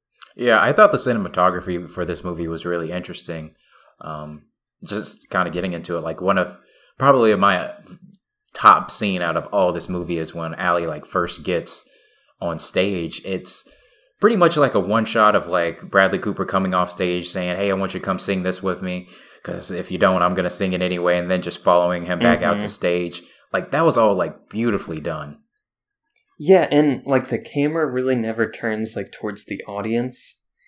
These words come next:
Speaker 2: It's
Speaker 1: Mm-hmm.
Speaker 2: kinda always, like, just on them on stage, which is just kinda, like, yeah, interesting perspective. Uh,
Speaker 1: Yeah, I, I <laughs> the cynic in me was just like, "What, could you not afford extras?" <laughs> But,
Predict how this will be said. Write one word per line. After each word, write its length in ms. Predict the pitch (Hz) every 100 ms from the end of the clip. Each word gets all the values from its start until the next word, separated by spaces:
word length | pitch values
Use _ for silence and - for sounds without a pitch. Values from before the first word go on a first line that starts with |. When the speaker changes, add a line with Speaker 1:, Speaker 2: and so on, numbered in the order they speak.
| -
Speaker 2:
It's 280 | 98 95 95
Speaker 1:
Mm-hmm. 80 | 95
Speaker 2:
kinda 220 | 123 117
always, 420 | 113 113 113 110
like, 180 | 117 104
just 260 | - 110 -
on 240 | 113 104 98
them 240 | 104 113
on 180 | 110 98
stage, 540 | - - 107 113 113
which 220 | 113 104 113
is 140 | 101
just 240 | - 107 -
kinda, 200 | 107 101
like, 280 | 101 - _ _ _ _ _ _ _ _ _
yeah, 400 | 101 - 110 95 -
interesting 500 | 139 135 127 - 113
perspective. 760 | 107 104 - 113 101 - 98 95 - _ _ -
Uh, 300 | 110 98 95
Speaker 1:
Yeah, 340 | 120 107 85 80 -
I, 360 | 107 117 - - -
I 140 | 151 - - - - 110 -
<laughs> 560 | - - _ _ _ -
the 80 | 120
cynic 340 | - 175 151
in 100 | 123 110
me 100 | 104
was 180 | 98
just 160 | 101 95
like, 240 | 95 80
"What, 140 | 135 101
could 120 | 92
you 60 | 87
not 160 | 90 87
afford 260 | - 92
extras?" 400 | 87 92 110 107
<laughs> 220 | - 233
But, 200 | 156 170